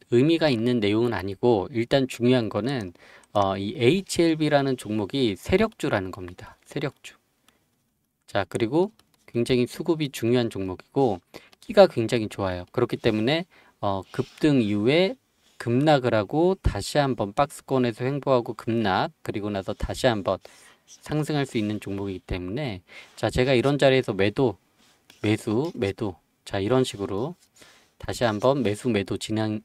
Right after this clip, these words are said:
진행을 해드릴 거거든요. 자, 그렇기 때문에 여러분들 반드시 이 에이치엘비라는 종목이 변동성이 강한 종목이기 때문에 대응을 잘 하셔야 돼요. 이 종목이 전고점 십이만 구천 원을 돌파를 하고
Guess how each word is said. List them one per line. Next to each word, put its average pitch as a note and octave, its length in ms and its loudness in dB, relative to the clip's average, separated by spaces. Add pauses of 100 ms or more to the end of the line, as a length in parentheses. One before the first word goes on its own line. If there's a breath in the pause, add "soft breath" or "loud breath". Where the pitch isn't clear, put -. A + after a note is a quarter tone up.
진행을 A#2+ 400 0
해드릴 D#3 300 -2
거거든요. G#2 580 -6 (320 loud breath)
자, - 140 -6
그렇기 C3 320 -4
때문에 B2 300 0
여러분들 A2 760 -2
반드시 G#2+ 520 -6
이 G#2 160 -4
에이치엘비라는 A#2+ 800 0
종목이 F#2+ 560 -4 (360 loud breath)
변동성이 C#3+ 500 0
강한 B2 340 -2
종목이기 A#2+ 440 -2
때문에 G#2 600 -6
대응을 A#2+ 300 4
잘 - 220 -2
하셔야 A#2+ 300 -4
돼요. F#2+ 180 -8 (400 loud breath)
이 B2+ 80 0
종목이 F3 340 6
전고점 C3+ 560 0
십이만 E3+ 400 -2
구천 - 340 -2
원을 A2 480 0 (460 soft breath)
돌파를 D#3 580 6
하고 A2 460 2